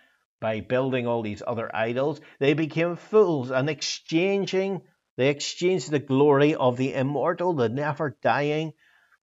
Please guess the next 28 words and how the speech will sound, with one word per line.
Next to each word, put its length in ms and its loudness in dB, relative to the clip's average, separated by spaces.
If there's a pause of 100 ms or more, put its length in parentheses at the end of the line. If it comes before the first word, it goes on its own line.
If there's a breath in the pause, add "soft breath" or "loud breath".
(420)
God 480 2 (520)
for 300 0
images 960 -2 (220)
that 180 0
resembled 1000 -2 (480)
mortal 500 2
man 320 0
and 140 -6
birds 320 2
and 200 -8 (320)
animals 380 -4
and 100 -12
creeping 400 -8
things. 220 -8
He 80 -6
mentions 360 -6
four 300 -6
different 340 -8
categories 560 -2
here. 280 -8 (380 soft breath)
Mortal 440 4
man, 320 2 (720)
in 100 -8
contrast 540 -2
to 80 -12
the 80 -8
immortal 420 -8
God. 380 -8